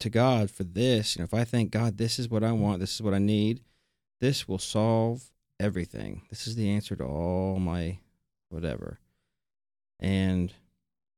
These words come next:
God's like, "Nope, because right over there,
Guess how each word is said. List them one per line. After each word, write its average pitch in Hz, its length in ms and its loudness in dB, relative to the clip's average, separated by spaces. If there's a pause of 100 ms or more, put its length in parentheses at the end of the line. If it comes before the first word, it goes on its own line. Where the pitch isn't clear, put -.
(340)
God's 82 280 -6
like, 90 200 -4
"Nope, 160 300 0 (560)
because 98 380 -2
right 95 180 2
over 95 180 0
there, 143 560 0